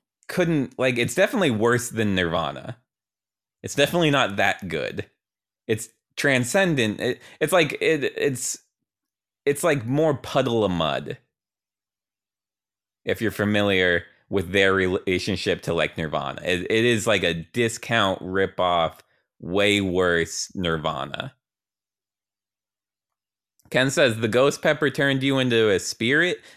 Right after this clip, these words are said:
Eh, something. All I know is I am in a world of pain,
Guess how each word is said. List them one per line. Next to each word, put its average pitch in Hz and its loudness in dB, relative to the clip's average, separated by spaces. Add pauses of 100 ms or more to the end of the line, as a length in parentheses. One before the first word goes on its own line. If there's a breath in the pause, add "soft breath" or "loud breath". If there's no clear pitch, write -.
(120)
Eh, 247 0 (580)
something. 104 -4 (1500)
All 196 4
I 202 4
know 160 4
is 117 0
I 147 0
am 151 2
in 131 2
a 104 2
world 120 2
of 95 -4
pain, 82 -8